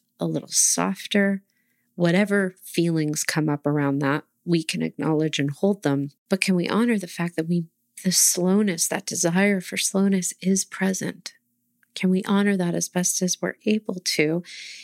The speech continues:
if we want to go a little faster, if we want to really move into that place of expressing ourselves, existing in the world as much as is safe or as we're able to, um,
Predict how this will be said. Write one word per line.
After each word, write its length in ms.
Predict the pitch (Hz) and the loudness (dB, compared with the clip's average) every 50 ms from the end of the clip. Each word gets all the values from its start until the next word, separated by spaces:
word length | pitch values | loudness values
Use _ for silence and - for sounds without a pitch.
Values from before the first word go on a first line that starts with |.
| - _ | -6 _
if 140 | 180 180 - | -4 -2 0
we 80 | 196 | -2
want 200 | 190 180 190 190 202 | 0 2 2 2 0
to 100 | 190 - _ - | -2 -4 _ -2
go 560 | - 180 180 202 214 226 233 220 - - - - | 0 2 2 4 2 2 2 0 -2 -4 -6 -4
a 40 | 180 | -2
little 240 | 165 160 151 156 151 | -2 -2 -2 -2 -4
faster, 720 | - - - 143 147 143 143 - - - - 156 165 175 | -6 -4 -4 -4 -4 -2 -2 -2 0 0 2 2 2 2
if 120 | 190 190 - | 0 0 0
we 100 | 180 190 | 0 2
want 140 | 185 185 185 | 2 2 2
to 80 | 185 | 2
really 460 | 175 180 185 185 185 185 180 185 - _ | 2 2 2 2 2 2 2 0 -2 _
move 680 | 180 170 165 170 175 180 190 196 208 226 226 226 220 - - - | 0 2 2 4 4 4 4 4 4 4 2 2 0 -2 -4 -2
into 480 | 185 170 160 156 - - - 180 170 | 0 0 0 -2 -2 -4 -2 -2 0
that 240 | 160 156 156 - - _ - | 0 0 -2 -2 -4 _ -12
place 600 | - - 147 131 135 143 175 185 - - - - - - - - - - - - - | -6 -2 0 0 2 0 0 2 2 2 2 0 -2 -8 -16 -16 -16 -18 -18 -12 -2
of 500 | - 180 170 165 165 160 156 156 - - _ _ - | 0 2 2 4 2 2 0 -4 -8 -14 _ _ -4
expressing 920 | 175 175 - - - - - - - 170 170 220 208 - - 190 160 - - - | -2 0 2 2 2 2 2 0 0 0 0 0 0 0 0 0 0 -2 -4 -6
ourselves, 760 | - - - - - - 104 - - - - 202 190 - - - - - - _ | -6 -2 -2 -2 -2 -2 -4 -4 -6 -6 -6 -6 -6 -8 -8 -8 -12 -18 -10 _
existing 920 | - 160 - 170 147 - 156 170 202 226 - - - - 170 175 151 - | -6 -2 0 0 0 2 2 2 2 0 0 -2 -2 0 0 -2 -2 -2
in 140 | - 180 175 | 0 0 2
the 80 | 180 175 | 2 2
world 440 | 165 165 156 156 147 147 156 156 - - - - _ _ _ _ _ _ _ _ _ _ _ _ _ 185 | 2 0 2 2 2 0 0 -2 -6 -10 -20 -20 _ _ _ _ _ _ _ _ _ _ _ _ _ 2
as 160 | 190 180 196 | 2 4 4
much 240 | 190 185 185 - 190 | 2 2 2 2 0
as 120 | 175 - | 0 0
is 160 | 156 147 - | 0 2 2
safe 480 | - - - - 147 147 180 196 - - | 2 2 4 2 2 2 2 0 -2 -4
or 220 | - 208 185 - - | -2 0 0 0 0
as 180 | - 185 180 175 | 0 0 0 0
we're 160 | 170 - - - | -2 -4 -2 2
able 280 | 208 214 220 208 208 190 | 4 4 4 2 0 -2
to, 340 | 196 - - 180 170 170 175 - - - - - - _ _ _ - | -2 0 0 2 2 0 -2 -4 -10 -20 -20 -20 -20 _ _ _ -2
um, 360 | 196 180 170 165 165 160 165 | 0 2 2 2 0 -2 -4